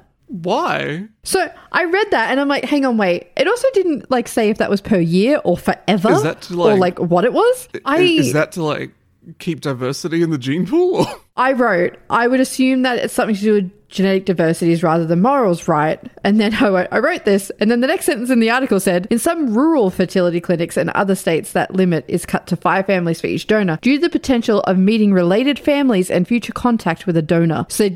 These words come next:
Speaker 2: they don't want inbreeding.
Speaker 1: That's fair.
Speaker 2: So I get it.
Speaker 1: Cunt.
Speaker 2: It, it
Speaker 1: Why
Speaker 2: is
Speaker 1: don't
Speaker 2: genetic
Speaker 1: they import
Speaker 2: diversity.
Speaker 1: some sperm?
Speaker 2: <laughs> I'm sure there's
Speaker 1: You
Speaker 2: more
Speaker 1: know
Speaker 2: than
Speaker 1: how,
Speaker 2: just
Speaker 1: like,
Speaker 2: this
Speaker 1: there's
Speaker 2: guy.
Speaker 1: a trade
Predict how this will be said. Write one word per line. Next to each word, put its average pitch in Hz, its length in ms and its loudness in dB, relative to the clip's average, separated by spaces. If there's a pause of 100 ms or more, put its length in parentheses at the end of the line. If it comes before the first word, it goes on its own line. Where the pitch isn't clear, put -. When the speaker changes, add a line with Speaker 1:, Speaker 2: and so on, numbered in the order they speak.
(140)
Speaker 2:
they 190 160 0
don't 185 160 0
want 160 140 0
inbreeding. 147 460 0 (120)
Speaker 1:
That's 208 260 -6
fair. 240 380 -4 (100)
Speaker 2:
So - 260 -2
I 196 60 0
get 165 240 0
it. 220 140 -2
Speaker 1:
Cunt. 156 180 -10
Speaker 2:
It, 208 120 2 (140)
it 226 120 2
Speaker 1:
Why 165 160 2
Speaker 2:
is 170 60 0
Speaker 1:
don't 175 140 0
Speaker 2:
genetic 202 320 2
Speaker 1:
they 190 60 2
import 170 200 0
Speaker 2:
diversity. 151 200 0
Speaker 1:
some 139 180 -10
sperm? 120 460 -10 (220)
Speaker 2:
<laughs> 339 960 -2
I'm 285 160 0
sure 349 180 0
there's 403 180 2
Speaker 1:
You 285 100 6
Speaker 2:
more 262 80 6
Speaker 1:
know 277 60 4
Speaker 2:
than 226 100 4
Speaker 1:
how, - 40 4
Speaker 2:
just - 60 4
Speaker 1:
like, 202 140 -2
Speaker 2:
this 196 180 0
Speaker 1:
there's 165 160 2
Speaker 2:
guy. 143 100 0
Speaker 1:
a 151 40 0
trade 139 520 -4